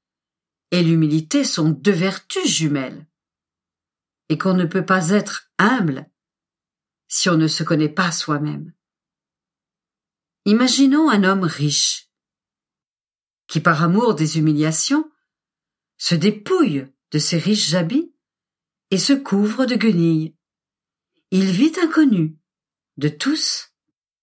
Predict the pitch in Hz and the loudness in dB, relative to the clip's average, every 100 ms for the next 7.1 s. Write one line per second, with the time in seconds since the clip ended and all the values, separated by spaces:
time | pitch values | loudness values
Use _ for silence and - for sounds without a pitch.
0 | _ _ _ _ _ 175 165 156 170 156 | _ _ _ _ _ 2 2 2 0 0
1 | 196 170 - - - - 160 214 208 - | -2 -4 -12 -20 -4 -2 0 0 0 0
2 | - 226 330 277 143 - _ _ _ _ | -2 -2 0 -2 -2 -8 _ _ _ _
3 | _ - - 180 160 160 160 160 175 - | _ -8 -2 2 2 2 0 -2 -8 -12
4 | 202 - _ _ _ _ _ _ _ _ | -16 -18 _ _ _ _ _ _ _ _
5 | _ _ _ - 208 208 247 226 262 311 | _ _ _ -2 0 2 2 2 4 2
6 | 285 202 202 220 220 285 277 175 180 208 | 2 0 2 0 0 -4 -2 -2 -2 -6